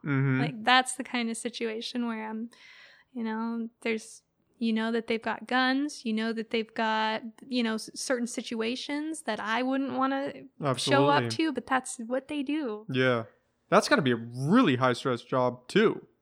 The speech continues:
Speaker 1: I mean,
Speaker 2: Oh,
Speaker 1: obviously being a police,
Speaker 2: dispatching?
Speaker 1: but yeah, being a dispatcher.
Speaker 2: It can be, yeah. But I enjoy, I enjoy it because I enjoy helping people the best that I can.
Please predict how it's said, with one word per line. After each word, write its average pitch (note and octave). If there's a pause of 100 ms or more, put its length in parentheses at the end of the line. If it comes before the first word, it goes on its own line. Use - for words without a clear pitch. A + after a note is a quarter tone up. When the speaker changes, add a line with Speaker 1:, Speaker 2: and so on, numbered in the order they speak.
Speaker 1:
I -
mean, D#3
Speaker 2:
Oh, E3
Speaker 1:
obviously D#3
being C3
a C#4+
police, D3
Speaker 2:
dispatching? -
Speaker 1:
but C3
yeah, D3+
being B2
a A#2
dispatcher. C#3
Speaker 2:
It D#4+
can D4
be, A3+
yeah. A#3
But B3
I B3+
enjoy, A#3+
I A#3+
enjoy A#3+
it C4
because A#3
I A3+
enjoy A#3
helping A#3+
people B3+
the A#3
best A3
that G#3+
I G#3
can. -